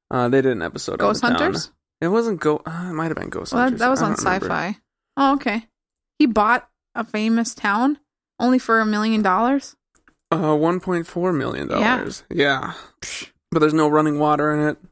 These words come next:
Speaker 1: I guess
Speaker 2: Yeah.
Speaker 1: there must be electricity if he's surviving there.
Speaker 2: Right.
Speaker 1: But,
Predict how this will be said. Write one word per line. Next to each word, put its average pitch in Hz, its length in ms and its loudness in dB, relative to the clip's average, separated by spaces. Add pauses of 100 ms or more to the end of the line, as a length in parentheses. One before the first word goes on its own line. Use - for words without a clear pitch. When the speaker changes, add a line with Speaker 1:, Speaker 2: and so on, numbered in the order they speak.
(440)
Speaker 1:
I - 40 0
guess 165 160 4
Speaker 2:
Yeah. 226 40 0
Speaker 1:
there 185 100 2
must 147 200 0
be 175 80 0
electricity 165 640 0
if 165 100 -2
he's - 160 -2
surviving 165 800 -2
there. 190 460 -2
Speaker 2:
Right. 214 420 -2 (300)
Speaker 1:
But, 113 340 0